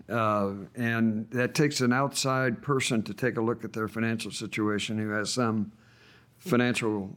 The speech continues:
uh, background also. So all those things came into play. And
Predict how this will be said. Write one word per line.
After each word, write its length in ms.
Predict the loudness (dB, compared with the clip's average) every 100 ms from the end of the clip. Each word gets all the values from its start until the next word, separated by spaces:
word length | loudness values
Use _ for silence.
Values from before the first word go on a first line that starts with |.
| -4
uh, 440 | 0 0 0 -4 -6 -10 -14 -20 _ -20 -12
background 580 | -2 -2 0 0 2 2
also. 480 | 2 0 -2 -6 -10 _ -20 -20 -18 -4
So 180 | 4 6
all 160 | 8
those 240 | 8 6 4
things 240 | 4 2
came 220 | 2 2
into 260 | 4 4 2
play. 600 | -2 2 4 4 4 0 -4 -16 _ -20 -20 -20 -20 _ -8 0
And 640 | 4 4 4 4 2 -2